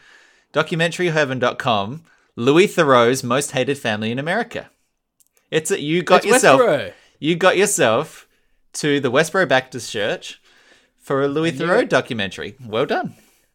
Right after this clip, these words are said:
Speaker 2: So they've, so the Westboro Baptist Church has registered this.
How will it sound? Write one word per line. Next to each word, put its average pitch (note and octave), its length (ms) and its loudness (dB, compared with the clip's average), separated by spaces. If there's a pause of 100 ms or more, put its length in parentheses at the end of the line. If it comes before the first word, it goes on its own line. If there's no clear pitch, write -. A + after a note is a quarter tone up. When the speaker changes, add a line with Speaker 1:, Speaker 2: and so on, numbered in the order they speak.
Speaker 2:
So F3 280 -6
they've, G#3 360 -2 (160)
so - 200 -2
the F3+ 120 0
Westboro G#3+ 440 0
Baptist F#3+ 360 -6
Church F#3 400 -10 (340)
has D#3 460 -2
registered C#3 680 -8
this. - 400 -20